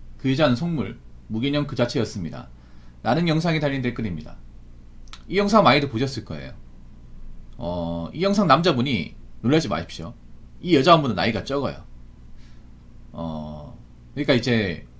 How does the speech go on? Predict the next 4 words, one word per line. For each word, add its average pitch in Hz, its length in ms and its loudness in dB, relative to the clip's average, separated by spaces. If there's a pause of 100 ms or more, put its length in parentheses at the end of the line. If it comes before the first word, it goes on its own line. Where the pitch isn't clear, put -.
(1200)
이 156 360 4
마흔두 156 400 8
살 156 220 4
여자하고 131 680 4